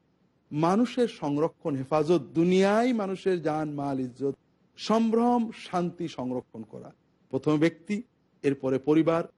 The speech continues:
এরপরে মানব সমাজ সভ্যতা, যেটা আমরা পরস্পর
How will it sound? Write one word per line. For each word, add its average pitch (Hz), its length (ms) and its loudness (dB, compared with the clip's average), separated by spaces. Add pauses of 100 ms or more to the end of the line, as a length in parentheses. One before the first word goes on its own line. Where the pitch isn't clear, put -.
(480)
এরপরে 240 600 4 (120)
মানব 143 360 2
সমাজ 120 420 -6
সভ্যতা, 107 600 -8
যেটা 160 220 2
আমরা 170 340 2
পরস্পর 156 800 0